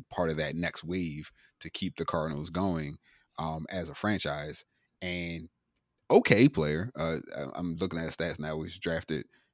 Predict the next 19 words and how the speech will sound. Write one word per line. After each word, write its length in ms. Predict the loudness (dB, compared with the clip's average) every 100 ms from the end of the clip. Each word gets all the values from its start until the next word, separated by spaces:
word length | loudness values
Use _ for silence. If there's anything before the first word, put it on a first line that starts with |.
| -8
uh, 200 | -6 -2
thirty-third 760 | -2 0 -2 -2 0 0 -2
pick 180 | -4 -2
overall 640 | -2 -2 -2 -2 -2 -6 -14 _ _ _ -2
by 160 | 0 2
Saint 260 | 0 -4
Louis 240 | -4 -6 -6
in 100 | -8
twenty 180 | -6 -6
sixteen. 380 | -6 -4 -4 -6 -18 -20 -4
Um, 200 | -4 0
you 100 | 2
know, 160 | 2 2 -2
he's 220 | -10 -8
been 180 | 0 2
an 60 | 2
okay 320 | 0 2 0
player, 280 | 0 -4 -2
but 320 | -4 -4